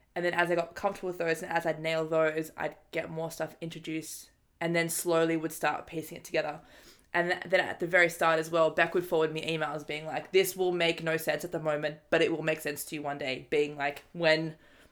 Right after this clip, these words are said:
all the pieces start dropping, it's like another piece of the jigsaw that comes together. And that was really helpful. But ultimately, it was something that I didn't even fully understand what it was until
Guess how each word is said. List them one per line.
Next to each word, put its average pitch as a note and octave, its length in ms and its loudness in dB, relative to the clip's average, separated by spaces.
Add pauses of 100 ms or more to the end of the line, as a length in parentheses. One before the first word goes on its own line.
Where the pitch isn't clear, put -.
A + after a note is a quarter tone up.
(160)
all G#3 180 8
the A#3 60 8
pieces C4+ 340 2
start - 240 4
dropping, F3 460 0 (300)
it's D#3+ 140 0
like D#3 140 4
another E3 320 2
piece E3 220 -8
of - 60 -16
the E3 80 -6
jigsaw D#3+ 320 -8
that - 120 -8
comes D#3+ 240 -14
together. D#3 340 -8
And D#3+ 120 -6
that - 100 -6
was D#3+ 160 -6
really E3 160 -8
helpful. F3+ 580 -6 (1000)
But E3+ 380 4 (720)
ultimately, A3 760 2
it E3+ 80 0
was F3 140 0
something F3 200 2
that - 100 -2
I F3 40 2
didn't G3+ 260 2
even G#3 180 2
fully F#3+ 300 -2
understand F3 440 0
what D#3 120 0
it - 60 -10
was D#3+ 560 4
until D#3 600 -4